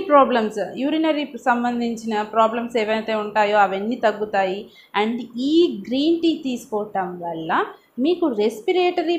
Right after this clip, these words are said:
ప్రాబ్లమ్స్ కూడా తగ్గుతుంది. అంటే దగ్గు, జలుబు, ఆయాసం and అస్తమా అని అంటే ఇంకా ఏమంటారు కొంచెం నెమ్ము, పొడి దగ్గు రావటము, గల్ల ఇబ్బంది పెట్టటము, ఇట్లాంటి ప్రాబ్లమ్స్ అన్నీ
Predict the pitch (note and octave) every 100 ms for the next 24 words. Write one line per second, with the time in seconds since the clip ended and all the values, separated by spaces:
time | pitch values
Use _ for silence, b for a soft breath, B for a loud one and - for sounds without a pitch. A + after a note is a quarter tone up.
0 | E4+ C#4 C4+ C4 B3 - A#3+ E4+ G#3+ A#3
1 | B3 G3 F#3 B3+ C4+ G3+ F4 - - _
2 | _ _ _ _ _ - G3+ A#3 G#3 G3+
3 | A3 A3+ - _ - G3 A3+ A3 A3+ G#3
4 | A3 A#3+ b b b - G3+ A#3 B3+ B3
5 | A3+ - G#3 A3 A3 - - - A3+ A3
6 | A3 G#3+ G#3 G3+ G3 G3 F#3+ G3 F#3 -
7 | A#3 - C#4+ C#4 B3+ B3 A#3+ A3+ A#3+ A#3
8 | A3+ A3+ A3+ B3 A#3+ B3 A#3+ A#3 A#3+ A3+
9 | A3 A3+ C4 B3+ B3 - - - A#3 B3+
10 | B3+ A3+ B3 A#3 G#3+ G#3 G#3+ G#3 G#3 G3+
11 | A3+ A#3+ A#3+ A#3 G#3 - G#3+ F#3+ A#3+ A#3
12 | A#3 G3+ G3 F#3 G3 G3 F#3+ B B B
13 | A#3 A3+ C#4 C#4 C4+ C4+ B3 A#3+ A#3+ C4+
14 | C#4 C4+ A#3 A#3